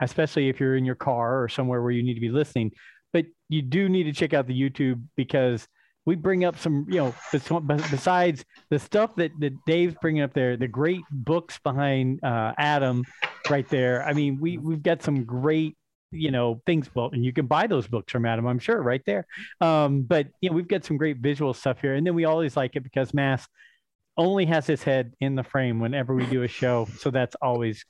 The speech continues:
wonderful as well. Mass, one, it's been great to have you back on the show. I hope you get feeling better. And I know we're gonna be getting together here in, like, a week or so for some get-togethers for some people and friends, fiftieth birthday parties and so forth.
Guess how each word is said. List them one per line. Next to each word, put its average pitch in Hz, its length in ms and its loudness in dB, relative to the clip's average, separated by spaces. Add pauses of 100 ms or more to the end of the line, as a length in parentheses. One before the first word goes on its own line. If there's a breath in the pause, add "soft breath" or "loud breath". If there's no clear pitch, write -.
(100)
wonderful 123 400 -2
as 113 80 -6
well. 135 140 2
Mass, 151 420 0 (640 loud breath)
one, 180 460 2 (120)
it's 147 140 -2
been 139 140 0
great 143 220 0
to 151 80 0
have 139 160 0
you 143 80 0
back 135 400 0
on 139 80 0
the 131 60 0
show. 131 320 0
I 135 140 -2
hope 139 200 -2
you 143 60 -4
get 139 280 -2
feeling 147 240 2
better. 139 300 2
And 127 80 2
I 131 40 2
know 139 120 0
we're 143 220 0
gonna 156 120 0
be 135 140 0
getting 135 180 -2
together 127 260 0
here 135 200 0
in, 131 80 0
like, 127 180 -2
a 120 60 -6
week 135 240 -2
or 131 80 0
so 131 380 -2 (380 loud breath)
for 127 300 2
some 123 220 -2
get-togethers 131 500 0
for - 160 -4
some 123 180 -6
people 131 360 -2
and 120 140 -2 (280)
friends, 143 260 2
fiftieth 135 380 -2
birthday 139 300 0
parties 123 400 -2
and 120 100 0
so 135 160 0
forth. 127 260 -2